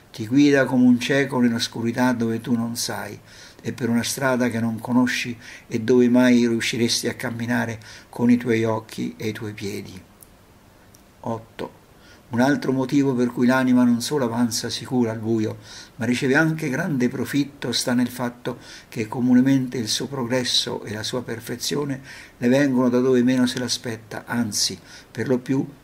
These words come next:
di là dove pensa di perdersi. E infatti, non avendo mai sperimentato quella novità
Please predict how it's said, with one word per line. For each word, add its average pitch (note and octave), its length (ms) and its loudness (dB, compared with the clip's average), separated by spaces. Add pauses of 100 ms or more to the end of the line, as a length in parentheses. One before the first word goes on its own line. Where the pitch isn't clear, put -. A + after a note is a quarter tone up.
(120)
di B2+ 140 -2
là B2 260 2
dove A#2 300 -4
pensa A2+ 400 -4
di G#2 140 -10
perdersi. G2+ 720 -10 (1600)
E B2+ 120 0
infatti, C3+ 440 2
non A#2+ 140 4
avendo A#2+ 380 4
mai B2 200 2
sperimentato A#2 800 -4
quella A2+ 180 -6
novità A2 480 -6